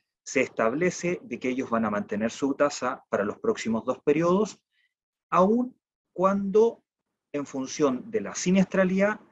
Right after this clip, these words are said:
alzaran. Por ende, no tienen que hacer absolutamente nada, sino que van a recibir esta carta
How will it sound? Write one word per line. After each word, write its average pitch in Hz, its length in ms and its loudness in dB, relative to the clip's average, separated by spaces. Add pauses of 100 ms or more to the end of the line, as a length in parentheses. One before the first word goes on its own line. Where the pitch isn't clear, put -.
(240)
alzaran. 95 480 -4 (160)
Por 135 140 0
ende, 147 200 0
no 139 140 -2
tienen 143 240 -6
que - 80 -6
hacer 139 180 -2
absolutamente 147 600 -2
nada, 170 160 0
sino 143 320 -6
que 147 200 0 (680)
van 135 120 2
a 135 40 4
recibir 135 340 0
esta 156 240 0
carta 196 580 -2